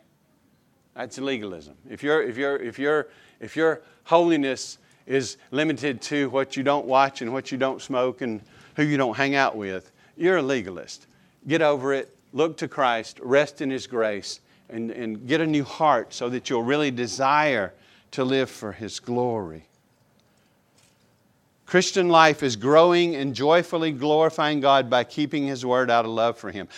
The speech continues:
That's one thing I remember. And I was, there are a lot of benefits, but there are a lot of disadvantages to being converted later in life. I was twenty-six years old when I was converted, so I brought a lot of sinful baggage in with me. But one thing I remember is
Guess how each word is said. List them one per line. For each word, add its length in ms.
That's 140
one 200
thing 180
I 120
remember. 460
And 160
I 140
was, 320
there 240
are 40
a 60
lot 160
of 120
benefits, 420
but 140
there 100
are 60
a 40
lot 140
of 80
disadvantages 720
to 80
being 220
converted 560
later 380
in 140
life. 420
I 80
was 120
twenty-six 640
years 180
old 220
when 140
I 60
was 120
converted, 580
so 120
I 80
brought 240
a 60
lot 380
of 100
sinful 340
baggage 440
in 220
with 220
me. 160
But 100
one 240
thing 260
I 120
remember 500
is 320